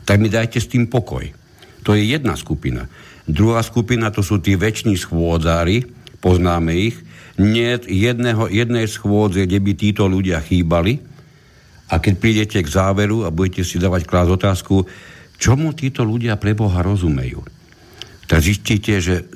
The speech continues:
rozumejú čomukoľvek na svete, ale čo sa týka toho domu, nerozumejú prakticky ničomu. Ale nemajú problém dvíhať ruky, dokonca ako jeden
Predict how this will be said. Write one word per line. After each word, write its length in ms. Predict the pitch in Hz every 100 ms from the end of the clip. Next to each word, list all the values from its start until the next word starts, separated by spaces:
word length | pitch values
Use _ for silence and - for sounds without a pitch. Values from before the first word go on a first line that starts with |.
| -
rozumejú 560 | 92 95 101 98 90
čomukoľvek 680 | 87 - 110 95 - 80 71 69
na 160 | 76
svete, 640 | - 65 - - - - -
ale 320 | 76 76 73 82 78 - -
čo 80 | 82
sa 80 |
týka 320 | 80 85 - 76
toho 240 | 82 76
domu, 400 | 73 85 76 64 - - - - - -
nerozumejú 480 | 80 78 78 73
prakticky 480 | 69 73 - 69 -
ničomu. 480 | 67 69 - - - - - - - - - - -
Ale 240 | 78 90
nemajú 400 | 98 135 120 113
problém 400 | 98 92 85 82
dvíhať 400 | 73 69 67 69
ruky, 320 | 85 90 107 104 - - - - - -
dokonca 640 | 95 87 87 85 85 80 - - - - -
ako 240 | 82 - 87
jeden 480 | 92 92 98 107